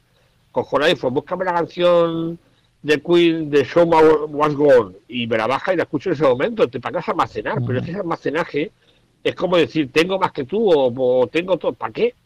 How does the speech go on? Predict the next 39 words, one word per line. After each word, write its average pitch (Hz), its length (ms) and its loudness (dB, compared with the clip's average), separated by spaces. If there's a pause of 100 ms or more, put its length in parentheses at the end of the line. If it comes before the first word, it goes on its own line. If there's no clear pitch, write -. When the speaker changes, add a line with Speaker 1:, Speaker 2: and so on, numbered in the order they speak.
(120)
Speaker 1:
¿Para 120 120 -8
qué? 202 240 -6
Si - 120 -10
luego 151 160 4
no 196 60 0
se 147 80 -4
utiliza. 147 440 -8 (540)
Entonces, 127 320 -2
Speaker 2:
Efectivamente. 143 480 -12
Speaker 1:
es - 40 -20
que 190 100 -8
nos 180 140 2
venden 175 300 -2
la 123 120 -2
moto, 127 340 0
lo 104 80 -4
que 98 60 -8
estás 135 160 -4
diciendo 147 280 -4
tú, 156 240 -2
nos 120 100 -2
venden 139 200 -6
la 165 80 -2
moto, 190 300 -6 (220)
y, 139 100 -6 (120)
y 120 60 -2
hay 117 80 -2
cosas 139 240 -4
que, 165 120 -10
que, 113 220 -10
que 110 140 -12
dices, 107 380 -8
"Pero 107 160 -10
es 110 80 -12
que 160 100 -8
no 165 80 -8
tiene 165 180 -4
ningún 123 220 -6
sentido". 147 480 -8